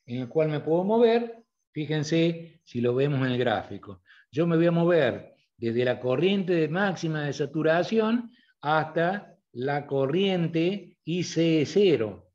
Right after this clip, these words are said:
correspondiente en el límite de, que es el límite de corte. ¿Se entiende dónde nos vamos a mover? Dentro de estos valores, ¿eh? En una recta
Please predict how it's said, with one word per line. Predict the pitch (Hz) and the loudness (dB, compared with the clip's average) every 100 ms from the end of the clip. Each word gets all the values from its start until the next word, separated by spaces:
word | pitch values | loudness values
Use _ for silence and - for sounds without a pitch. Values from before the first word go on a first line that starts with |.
| _ | _
correspondiente | - 120 123 143 143 143 170 190 | -10 -6 -4 -4 -2 -2 -2 -2
en | 147 | 0
el | 120 | 0
límite | 120 131 117 123 | 0 -2 -2 -2
de, | 113 - | -4 -2
que | 131 | 0
es | 123 | 0
el | 127 | -2
límite | 135 127 123 | -4 -6 -6
de | 107 | -6
corte. | 110 104 82 - - _ _ _ _ _ _ _ _ _ | -4 -4 -6 -14 -20 _ _ _ _ _ _ _ _ _
¿Se | - | -10
entiende | 127 120 170 185 185 165 | -6 -2 0 2 4 2
dónde | 135 151 147 | 2 -2 -2
nos | 139 | -4
vamos | 139 143 135 | -4 -4 -4
a | 131 | -4
mover? | 135 165 202 180 - _ _ _ _ _ _ _ _ _ _ - | 0 2 0 -6 -18 _ _ _ _ _ _ _ _ _ _ -4
Dentro | 131 180 165 151 131 | 0 2 0 0 0
de | 139 | 0
estos | 160 156 | 0 0
valores, | 180 220 214 226 269 254 - _ _ _ - | 0 0 0 -2 -6 -10 -16 _ _ _ -20
¿eh? | 175 - _ - | -18 -20 _ -10
En | 120 | -6
una | 180 190 | -4 0
recta | 170 233 226 - 208 240 233 | 4 6 4 2 -4 -4 -6